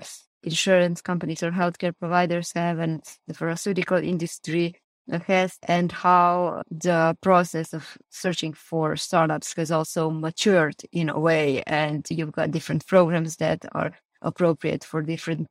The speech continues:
types of partnerships that you might be looking for. Is there any example that you could mention of a solution that you found most interesting, or just an example of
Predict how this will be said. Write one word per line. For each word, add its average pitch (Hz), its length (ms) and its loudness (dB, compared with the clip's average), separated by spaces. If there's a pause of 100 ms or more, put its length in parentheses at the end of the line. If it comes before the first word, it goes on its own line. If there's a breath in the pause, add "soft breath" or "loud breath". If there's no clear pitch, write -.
types 160 460 0
of 156 240 -2
partnerships 160 600 -2
that 151 200 -4
you 165 80 -2
might 165 180 -2
be 170 80 -4
looking 175 280 -2
for. - 280 -8 (500 loud breath)
Is 240 320 2
there 220 400 6
any 208 300 4
example 185 800 0 (420)
that 180 340 -2
you 220 120 -2
could 180 260 -2
mention 226 640 2 (120)
of 185 520 4
a 175 480 0
solution 196 840 2
that 175 340 4 (120)
you 180 500 -2 (280 loud breath)
found 175 480 2 (100)
most 185 580 2
interesting, 175 280 -2
or 175 340 2 (320)
just 185 180 -2
an 202 100 4
example 185 600 2
of 170 360 0